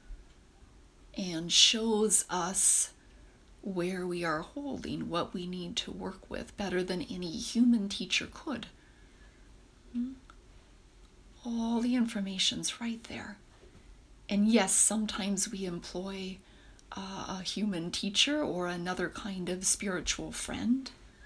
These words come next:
hmm, to do some reality checking, to say, "Hey, are you sure about that? Are you sure you're not, um,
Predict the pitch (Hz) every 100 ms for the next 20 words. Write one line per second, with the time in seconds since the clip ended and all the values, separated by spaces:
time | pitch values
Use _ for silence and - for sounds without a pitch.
0 | - - - - - - - - - -
1 | - - - 233 240 262 277 - - -
2 | 165 165 160 147 - 180 175 170 - 175
3 | 170 160 151 - 170 175 180 180 - -
4 | 214 - 233 247 254 - - - - -
5 | - - - - - - - - - -
6 | - - - - - - - - - 160
7 | 170 160 - 180 - - - - - -
8 | - 311 254 226 240 - - 233 254 240
9 | 240 233 240 233 240 190 180 196 - -
10 | 185 214 214 185 202 185 175 175 - -
11 | - - - - - - 208 190 175 175
12 | -